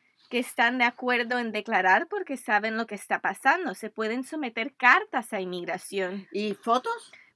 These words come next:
Speaker 1: Pueden, eh, s-, fotos pueden ser porque hay personas que aunque no fueron al hospital,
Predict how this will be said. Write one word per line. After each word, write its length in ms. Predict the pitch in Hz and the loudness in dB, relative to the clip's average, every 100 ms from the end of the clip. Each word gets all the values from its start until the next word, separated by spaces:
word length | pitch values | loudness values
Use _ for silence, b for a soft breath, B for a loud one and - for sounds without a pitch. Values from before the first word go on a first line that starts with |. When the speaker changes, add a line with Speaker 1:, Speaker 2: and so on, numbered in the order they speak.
| - | -2
Speaker 1:
Pueden, 260 | 311 370 480 523 359 | 2 4 2 -2 -6
eh, 80 | 311 | -10
s-, 220 | - 294 - | -12 -10 -2
fotos 440 | 349 494 605 - | 0 2 0 0
pueden 240 | 359 359 427 480 | -2 -2 -2 -4
ser 300 | - 254 302 | -2 -2 0
porque 320 | 392 349 277 | 0 0 0
hay 160 | 226 254 | 0 0
personas 680 | 359 339 - 277 254 311 | -6 -8 -6 -4 -4 -6
que 120 | - | -6
aunque 260 | 285 262 247 | -4 -4 -4
no 340 | 208 214 220 | -4 -2 -2
fueron 460 | 285 - 294 339 339 | -2 -4 -2 -2 -4
al 140 | 285 | -4
hospital, 600 | 220 - 196 - 185 320 | -4 -8 -16 0 2 2